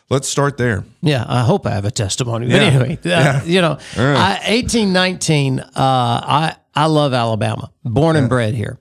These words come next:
Speaker 2: I mean, I, I was, um, uh, born over in, um, uh, Inslee, over the west side of Birmingham, and had great, um, upbringing. My dad, uh, was a truck driver for, uh, Mason-Dixon Lines,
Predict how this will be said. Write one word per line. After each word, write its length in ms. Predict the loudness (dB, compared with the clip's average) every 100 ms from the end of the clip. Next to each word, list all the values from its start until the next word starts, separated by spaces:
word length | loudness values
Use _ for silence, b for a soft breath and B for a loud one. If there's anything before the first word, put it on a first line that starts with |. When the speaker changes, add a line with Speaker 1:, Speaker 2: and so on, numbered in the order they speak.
| 0
Speaker 2:
I 80 |
mean, 160 | 2 2
I, 320 | 2 0 0
I 40 | 0
was, 280 | 2 0 0
um, 380 | 0 0 -2 -4 B B B B B
uh, 200 | -2 -2
born 340 | 0 0 2 2
over 360 | 0 0 0
in, 320 | 2 2 0 0
um, 420 | 0 0 -2 -8
uh, 80 | -8 -8
Inslee, 600 | 0 2 4 2 0 -2
over 180 | -2 0
the 80 | 0
west 240 | 2 0 0
side 200 | 0 0
of 80 |
Birmingham, 680 | 0 0 2 2 2 0 -2 -8
and 440 | -2 0 0 0 -2
had 480 | -2 -2 -2 -6 -6
great, 600 | 0 2 2 0 -6 -16 -8
um, 400 | -6 -4 -4 -8 -4
upbringing. 680 | -4 -2 0 2 2 0 -2
My 180 | -4 -4
dad, 640 | -2 -2 0 0 -2 -4 -8
uh, 240 | -4 -2 -2
was 160 | -4
a 60 | -4
truck 300 | 0 0 0
driver 380 | 0 0 0 -4
for, 580 | -8 -8 -4 -4 -6 -8 -6
uh, 280 | -4 -2 -2
Mason-Dixon 880 | -2 0 0 -2 -2 -2 -2 -4 -2
Lines, 600 | -2 -2 -2 -4 -6